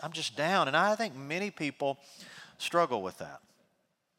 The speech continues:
You know, some may move into a time of disca-, despair, so from discouragement, maybe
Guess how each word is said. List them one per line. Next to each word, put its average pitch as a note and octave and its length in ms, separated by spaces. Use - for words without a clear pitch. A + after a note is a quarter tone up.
You F#3 80
know, F#3 80
some G3 260
may E3+ 140
move E3 260
into E3 240
a D#3 60
time E3+ 320
of B2 160
disca-, C3+ 500
despair, D3+ 600
so D3 160
from B2 200
discouragement, D#3 800
maybe D#3+ 300